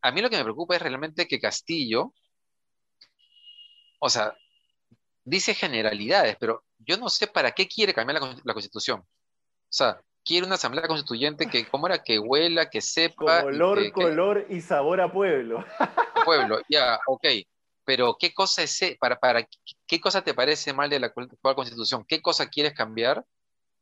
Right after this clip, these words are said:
Speaker 1: O sea, no es posible debatir sin algo, o sea, mínimamente aterrizado. Y a mí lo que me da miedo, en verdad, es que faltan veintiséis días para el nuevo gobierno.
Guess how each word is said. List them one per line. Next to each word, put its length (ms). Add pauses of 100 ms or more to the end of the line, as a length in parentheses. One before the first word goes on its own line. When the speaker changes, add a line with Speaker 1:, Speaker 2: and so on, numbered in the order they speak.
(140)
Speaker 1:
O 80
sea, 120
no 80
es 60
posible 400
debatir 480
sin 400
algo, 840 (200)
o 100
sea, 600
mínimamente 540
aterrizado. 640
Y 60
a 40
mí 100
lo 120
que 80
me 100
da 140
miedo, 280
en 60
verdad, 300
es 80
que 100
faltan 480 (960)
veintiséis 600
días 340
para 140
el 80
nuevo 240
gobierno. 560